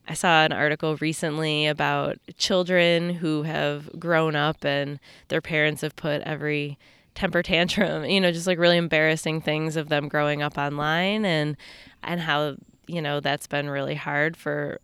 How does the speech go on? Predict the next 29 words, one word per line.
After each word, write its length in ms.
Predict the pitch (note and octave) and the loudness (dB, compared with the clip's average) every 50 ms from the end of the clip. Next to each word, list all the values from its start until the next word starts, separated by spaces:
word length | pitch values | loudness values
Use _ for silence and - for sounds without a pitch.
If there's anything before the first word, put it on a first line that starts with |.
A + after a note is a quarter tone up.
| _ - | _ -12
a 200 | - - - - | -12 -12 -10 -10
lot 360 | C#3+ C#3+ C3+ C3 C3+ C#3+ C#3+ | -8 -8 -6 -4 -2 -2 -2
of, 340 | C#3+ C#3+ C#3+ D3 D3 D3+ - - _ _ _ _ _ - - - | 0 -2 -2 -4 -6 -8 -14 -20 _ _ _ _ _ -18 -10 -8
a 40 | |
lot 220 | D#3 D#3+ F3 E3+ E3+ | -2 0 2 2 2
of 120 | F3 - | 0 -4
people 540 | - F3 F3+ - - G3 G#3 G#3+ A3 A3 G3 | -6 -8 -8 -4 0 2 2 4 6 6 6
and 240 | F3 D#3+ D3+ D3 - - _ - - | 6 4 4 0 -4 -10 _ -16 -10
now, 440 | - E3+ E3+ C3 C3+ C#3+ D3 C#3 - - | -6 -4 -2 0 0 0 0 -2 -6 -8
who 140 | - F3+ E3 | -4 0 2
are 120 | D#3 D3 | 2 2
now 180 | C#3+ D3+ D3 D3+ | 2 0 -2 -2
adults. 500 | D3 D3 D3 D3+ D#3 F3+ G3+ - - - | -2 0 0 2 2 2 0 -2 -4 -6
And 200 | D#3+ D3+ D3+ D3 - - - - - - - | -4 -6 -6 -8 -12 -16 -20 -20 -20 -10 -6
I 100 | - G3+ | -2 0
think 160 | G3+ A#3 A3 | 2 2 2
about 200 | G#3 F3 F3 E3+ | 2 2 2 2
that 180 | - E3 D#3 D3+ | 2 2 2 2
all 100 | D3+ D3+ | 2 0
the 100 | D3+ D3+ | -2 -4
time. 440 | - - - D#3+ D#3 D#3+ D#3+ D#3+ E3 - | -6 -4 0 2 4 4 4 2 2 2
I 100 | G3 C4+ | 4 4
even 180 | D#4 C#4 B3+ | 4 4 4
think 160 | A#3 A3 G3 | 2 0 -2
about 240 | F#3+ F3 F3 E3 D#3+ | 0 0 0 0 2
that 180 | - D3+ D3+ - | 0 0 0 0
with 100 | D3+ D3 | -2 -4
my 140 | D#3 D3 - | -4 -6 -6
animals. 800 | - - D#3 D#3 D#3+ D#3+ D#3 D3 C#3+ C#3+ C#3+ C#3+ D3 - - - | -4 -4 -2 0 0 0 -2 -2 -4 -4 -6 -6 -8 -10 -12 -14